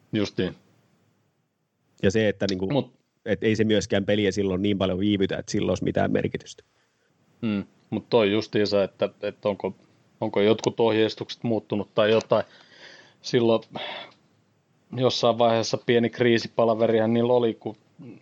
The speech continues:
Speaker 1: niitä käsivirheitä ilmeisesti ne kävi läpi, mut onks ne sit samalla, samalla sit funtsinut tota, että, että yritetään nopeuttaa peliä. A-, heti kauden alkuhan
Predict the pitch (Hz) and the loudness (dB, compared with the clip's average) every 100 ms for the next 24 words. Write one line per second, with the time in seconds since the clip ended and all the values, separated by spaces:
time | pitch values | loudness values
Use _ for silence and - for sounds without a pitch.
0 | - - 117 - - 123 131 110 104 95 | -20 -8 -8 -4 0 2 2 2 2 2
1 | 101 - 104 101 98 95 90 104 98 98 | -2 -2 -4 -2 -4 -8 -8 -8 -8 -10
2 | - _ _ _ _ _ _ _ _ _ | -14 _ _ _ _ _ _ _ _ _
3 | _ _ _ _ _ 123 117 117 117 120 | _ _ _ _ _ 2 4 2 2 2
4 | 113 107 - - 123 107 117 107 113 127 | 2 2 -2 -4 -4 -2 -2 -2 0 0
5 | 123 120 113 - - - - - 127 123 | 2 2 2 -4 -14 -20 -20 -4 0 4
6 | 117 107 107 - 113 101 113 107 107 110 | 2 2 -4 -4 -6 -4 -4 -4 -2 -4
7 | 107 101 90 - 92 87 - _ _ _ | -2 -2 -4 -8 -10 -10 -14 _ _ _
8 | _ 92 - - _ _ _ _ _ 110 | _ -14 -14 -20 _ _ _ _ _ -4
9 | 101 95 98 101 101 98 110 98 - 95 | -4 -4 -2 0 2 2 2 0 0 -2
10 | - 98 98 104 120 117 - 160 - 127 | -2 0 2 4 2 0 -4 -4 -2 -2
11 | 113 117 110 110 120 120 - 104 113 | -2 0 0 2 0 0 -2 -2 -2